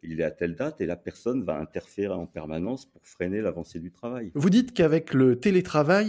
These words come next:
Speaker 2: les cons du bureau s'invitent désormais à la maison. Qu'est-ce que ça change et comment les contrer ?
Speaker 1: C'est vrai qu'ils s'invitent sur, euh, sur, sur, sur vos genoux à sept heures du matin ou quand vous êtes dans les toilettes ou n'importe quand. Bon, déjà, faut pas se laisser envahir. La frontière entre la vie privée et vie professionnelle, c'est encore amenuisé.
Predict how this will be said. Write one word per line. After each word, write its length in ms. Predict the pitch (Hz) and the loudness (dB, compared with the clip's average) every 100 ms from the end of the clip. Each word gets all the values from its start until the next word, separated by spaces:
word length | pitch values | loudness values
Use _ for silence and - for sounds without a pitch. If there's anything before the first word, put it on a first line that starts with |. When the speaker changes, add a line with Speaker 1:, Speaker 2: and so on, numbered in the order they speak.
| - _ | -4 _
Speaker 2:
les 300 | 123 131 131 | 2 4 4
cons 240 | - 233 233 | 4 4 6
du 160 | 175 | 4
bureau 380 | 156 165 160 220 | 4 4 4 4
s'invitent 420 | - 175 160 185 | 2 2 4 4
désormais 640 | 156 147 143 139 165 180 - _ | 4 6 6 4 2 2 -2 _
à 120 | 160 | 4
la 120 | 160 147 | 4 4
maison. 380 | 143 120 120 117 - _ _ | 4 2 0 -2 -12 _ _
Qu'est-ce 200 | - 175 | 0 0
que 100 | - | 0
ça 200 | 160 151 | 0 0
change 520 | 131 - 165 190 185 165 | 0 4 4 4 4 2
et 160 | 131 131 | 2 2
comment 300 | - 170 175 | 4 4 4
les 100 | 135 | 2
contrer ? 560 | - 147 131 - 120 117 - | 2 0 0 0 0 0 -6
Speaker 1:
C'est 100 | 139 | -6
vrai 160 | 131 131 | -4 -4
qu'ils 140 | 131 | -4
s'invitent 300 | 127 127 120 | -4 -4 -4
sur, 240 | - 92 | -4 -2
euh, 160 | 92 90 | 0 -2
sur, 240 | 90 95 | -4 -6
sur, 200 | 85 101 85 95 | -4 -6 -4 -8
sur 200 | 85 98 | -6 -6
vos 140 | 95 95 | -2 -2
genoux 320 | 101 156 160 | -2 -4 -2
à 300 | 113 101 87 | -2 -2 -4
sept 200 | 87 92 | -6 -10
heures 60 | 87 | -8
du 100 | 87 | -4
matin 400 | 87 143 156 165 | -4 -4 -6 -4
ou 220 | 131 101 | -6 -6
quand 160 | 101 87 | -10 -10
vous 120 | 90 | -8
êtes 80 | 85 | -6
dans 100 | 82 | -6
les 100 | 82 | -8
toilettes 400 | - 123 160 170 | -2 0 0 -2
ou 80 | 113 | -6
n'importe 380 | 98 - 90 117 | -6 -6 -8 -8
quand. 180 | - 165 | -10 -10
Bon, 240 | 98 80 | -8 -8
déjà, 460 | 95 104 120 165 - | -4 -4 -4 -6 -6
faut 100 | 95 | -6
pas 140 | - | -6
se 120 | - | -6
laisser 200 | 107 - | -8 -4
envahir. 540 | 101 110 113 135 143 92 | -2 -2 0 0 -2 -4
La 120 | 82 | -8
frontière 560 | 82 - 147 151 151 135 | -8 -2 -2 0 0 0
entre 180 | 110 107 | 0 0
la 100 | 104 | 0
vie 140 | 101 | 0
privée 400 | 117 127 113 120 | -6 -6 -2 0
et 60 | 107 | -2
vie 120 | 107 | -4
professionnelle, 680 | - 104 104 - 104 107 101 | -6 -6 -6 -8 -6 -4 -6
c'est 160 | - | -4
encore 320 | 87 87 95 90 | -6 0 0 0
amenuisé. 720 | 92 92 92 87 131 165 | 0 0 0 -2 -2 -4